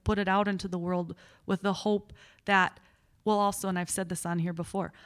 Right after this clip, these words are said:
I wish someone would have, I wish I would have, it would have landed on my ears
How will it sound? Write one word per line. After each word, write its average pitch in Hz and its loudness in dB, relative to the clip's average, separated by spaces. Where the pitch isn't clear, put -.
I 196 4
wish 220 4
someone 190 -2
would 180 -4
have, 175 -12
I 196 -2
wish 208 0
I 208 0
would 190 0
have, 180 -4
it 190 -2
would 185 0
have 185 -2
landed 180 0
on 170 -4
my 165 -4
ears 160 -8